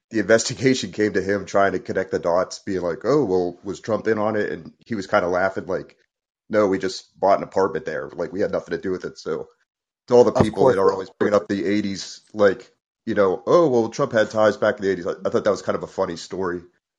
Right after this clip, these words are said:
Speaker 1: because
Speaker 2: Of course.
Speaker 1: there was really nothing there.
Speaker 2: Of course they did. The Mueller investigation spent so much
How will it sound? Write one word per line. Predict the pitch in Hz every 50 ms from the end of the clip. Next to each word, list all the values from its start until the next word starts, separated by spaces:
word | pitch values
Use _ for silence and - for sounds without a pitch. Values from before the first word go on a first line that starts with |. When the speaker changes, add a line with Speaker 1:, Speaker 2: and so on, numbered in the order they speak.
| _ _ _ _
Speaker 1:
because | 95 92 - 95 87
Speaker 2:
Of | 87 -
course. | - 135 127 120
Speaker 1:
there | 101 92
was | 90 87 - _
really | - 98 95 90
nothing | 87 87 - -
there. | 90 92 87 - - - - - - _ _ - _ _ - - - - - - - _
Speaker 2:
Of | 120 117 -
course | - - 147 139 131 120 -
they | 135 117
did. | 101 104 98 87 -
The | - 117
Mueller | 113 120 127 151 190 202
investigation | 180 151 147 131 - - 113 95 104 98 95 - - 92 87 80 -
spent | - - - - - 110 101 95 - _ _
so | - - - - - - 117 113 127 135
much | 139 135 127 127 127 - - -